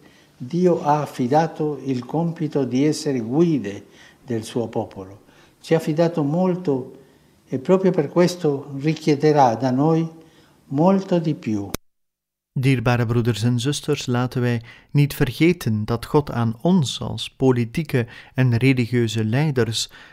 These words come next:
Speaker 2: de taak van gids te zijn voor zijn volk heeft toevertrouwd.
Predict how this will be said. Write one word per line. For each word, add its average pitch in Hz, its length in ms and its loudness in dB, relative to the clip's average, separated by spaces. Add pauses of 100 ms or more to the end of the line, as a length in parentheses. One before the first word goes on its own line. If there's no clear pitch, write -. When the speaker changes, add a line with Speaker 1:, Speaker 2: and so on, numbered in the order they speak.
(100)
Speaker 2:
de 135 340 2
taak 185 500 -2 (500)
van 127 460 2
gids - 480 -2
te 139 140 2
zijn 113 320 0
voor 120 220 0
zijn 110 280 -2
volk 190 300 -2
heeft 131 340 -6
toevertrouwd. - 760 -6